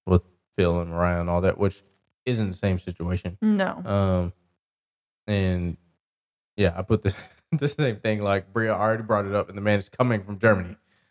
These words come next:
Speaker 1: It's not the same situation.
Speaker 2: No,
Speaker 1: You
Speaker 2: it's
Speaker 1: can't
Speaker 2: not
Speaker 1: treat
Speaker 2: at
Speaker 1: it
Speaker 2: all.
Speaker 1: like that. I don't think that, like, you already agreed to it. You can't renege on it and say, "I need to bring it to the house now."
Speaker 2: Yeah,
Speaker 1: That was something to
Speaker 2: and
Speaker 1: bring to the house when you went bowling.
Speaker 2: the producers, like, show it. They re-show the scene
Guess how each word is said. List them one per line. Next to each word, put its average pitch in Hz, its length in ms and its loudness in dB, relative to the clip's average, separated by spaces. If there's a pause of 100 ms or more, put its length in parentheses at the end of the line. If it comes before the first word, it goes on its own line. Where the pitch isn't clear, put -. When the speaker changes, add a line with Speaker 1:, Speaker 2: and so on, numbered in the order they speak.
(100)
Speaker 1:
It's - 160 -14
not 135 200 4
the 101 60 -14
same 113 300 0
situation. 107 500 0 (160)
Speaker 2:
No, 247 280 0
Speaker 1:
You 113 60 -8
Speaker 2:
it's 107 80 -6
Speaker 1:
can't 120 140 0
Speaker 2:
not 240 100 -4
Speaker 1:
treat 170 140 2
Speaker 2:
at - 20 0
Speaker 1:
it - 40 0
Speaker 2:
all. 98 80 0
Speaker 1:
like 101 160 -2
that. 87 220 -6
I 120 60 2
don't 127 160 2
think 123 180 -2 (380)
that, 98 100 -8 (200)
like, 110 280 2 (340)
you 160 300 -2
already 139 240 0
agreed 123 300 -2
to 101 100 -2
it. 85 100 -6
You 110 80 -10
can't 156 340 2
renege 110 400 -2
on 110 140 2
it - 140 -4
and 107 120 -12
say, 117 200 0
"I - 20 2
need 110 160 -2
to 107 60 -6
bring 110 160 2
it 104 40 -8
to 101 80 -2
the 95 100 -4
house 117 280 2
now." - 180 -12 (120)
Speaker 2:
Yeah, 202 180 2
Speaker 1:
That 143 60 -2
was 120 120 -6
something 208 200 0
to 110 60 2
Speaker 2:
and 104 140 0
Speaker 1:
bring 117 180 -2
to 107 100 -10
the 110 60 0
house 110 220 2 (220)
when 113 140 0
you 110 80 2
went 98 200 0
bowling. 107 320 2 (160)
Speaker 2:
the 208 160 2
producers, 226 680 -2
like, 165 380 0 (200)
show 262 320 -4
it. - 220 -2
They 180 280 -2 (120)
re-show 214 520 2
the 185 120 -4
scene 185 560 -2